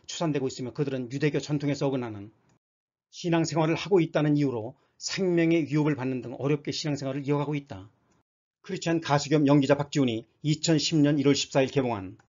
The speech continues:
기독교 다큐멘터리 영화 회복의 나레이션을 맡으면서 그간 연예 활동의 어려움을 극복한 힘은 기독교 신앙이었다고 고백했다.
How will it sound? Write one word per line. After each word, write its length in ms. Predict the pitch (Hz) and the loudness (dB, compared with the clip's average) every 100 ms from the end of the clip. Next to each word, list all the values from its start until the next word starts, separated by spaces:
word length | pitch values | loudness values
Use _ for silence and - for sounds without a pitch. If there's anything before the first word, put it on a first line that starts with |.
| _ _ _ | _ _ _
기독교 320 | - 165 165 | -8 -6 -4
다큐멘터리 720 | - 135 143 - 165 147 147 143 | -6 -8 -8 0 2 2 2 4
영화 340 | 135 110 120 - _ _ - | 4 2 -6 -14 _ _ -8
회복의 360 | 175 151 156 120 | -2 0 0 0
나레이션을 400 | 139 156 139 135 | 2 2 2 -2
맡으면서 600 | 123 127 117 104 92 110 _ _ _ _ _ _ _ | -2 -6 -10 -10 -16 -20 _ _ _ _ _ _ _
그간 420 | 165 156 160 143 | -2 2 2 4
연예 160 | 151 170 | 6 6
활동의 380 | 175 160 151 160 | 4 2 0 4
어려움을 360 | 143 165 165 160 | 6 6 6 2
극복한 440 | 185 - 180 151 | -2 -4 -2 0
힘은 260 | 127 107 117 _ _ _ | 0 -2 -12 _ _ _
기독교 420 | - 156 143 - | -2 0 0 -2
신앙이었다고 640 | 165 165 147 139 117 113 123 | -4 0 2 2 -2 -8 -4
고백했다. 560 | 143 147 139 98 82 | -4 -4 -6 -14 -18